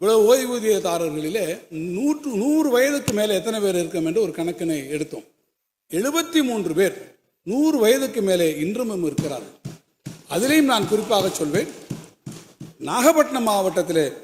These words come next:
கோபாலகிருஷ்ணன் என்பவர் இன்றும் ஓய்வூதியம் பெறுகிறார்.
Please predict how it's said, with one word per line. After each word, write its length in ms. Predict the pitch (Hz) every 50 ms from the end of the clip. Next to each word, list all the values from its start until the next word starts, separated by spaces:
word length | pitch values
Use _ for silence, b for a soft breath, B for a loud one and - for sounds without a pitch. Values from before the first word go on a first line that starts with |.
| - - _ _ _ _ -
கோபாலகிருஷ்ணன் 920 | 147 185 214 220 277 285 285 277 269 277 277 220 - - 214 190 185 175
என்பவர் 440 | 160 151 160 160 160 208 254 233 180 139 - - - - _ _
இன்றும் 320 | - 175 214 240 277 262 220
ஓய்வூதியம் 440 | 185 185 190 180 175 156 156 147 135
பெறுகிறார். 400 | 156 147 139 147 139 131 117